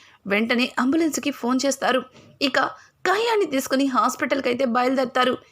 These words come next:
ఈ విషయాన్ని రుద్రాణి రాజ్కి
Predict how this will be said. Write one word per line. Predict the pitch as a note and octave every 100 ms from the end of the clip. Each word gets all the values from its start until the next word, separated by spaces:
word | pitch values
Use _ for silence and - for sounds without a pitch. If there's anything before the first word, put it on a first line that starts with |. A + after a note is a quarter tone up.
| _ -
ఈ | B3+
విషయాన్ని | A3+ G#3+ - C#4 C4 B3 - - -
రుద్రాణి | C#4+ E4 A4+ F4 D4+ D#4 _ _ _ _ - _ _ _ _ _ -
రాజ్కి | B3+ A#3+ C4+ D4+